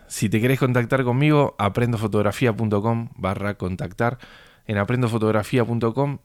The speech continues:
tenemos la oferta de cursos, podés meterte también. El curso de fotografía inicial de junio, que empieza en junio, se agotó hace una semana, más o menos. Así que,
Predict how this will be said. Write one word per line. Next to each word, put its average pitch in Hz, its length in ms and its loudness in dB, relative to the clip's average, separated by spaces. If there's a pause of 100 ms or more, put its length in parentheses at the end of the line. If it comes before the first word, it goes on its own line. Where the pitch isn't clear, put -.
(100)
tenemos 110 680 -2
la 95 160 -2
oferta 101 760 -4
de 95 180 -6
cursos, 151 640 -2 (340)
podés 104 260 0
meterte 107 500 -2
también. 117 480 -2 (640)
El 110 180 0
curso 165 600 4
de 107 160 0
fotografía 113 520 2
inicial 123 580 2 (300)
de 107 280 -2
junio, 104 760 2 (100)
que - 80 -8
empieza 127 380 -2
en 123 80 0
junio, 165 540 0 (180)
se - 240 -2
agotó 107 460 2
hace 139 360 -2
una 131 220 0
semana, 95 520 -4 (300)
más - 280 -8
o - 20 -8
menos. 65 420 -12 (540)
Así 101 320 -4
que, 123 280 0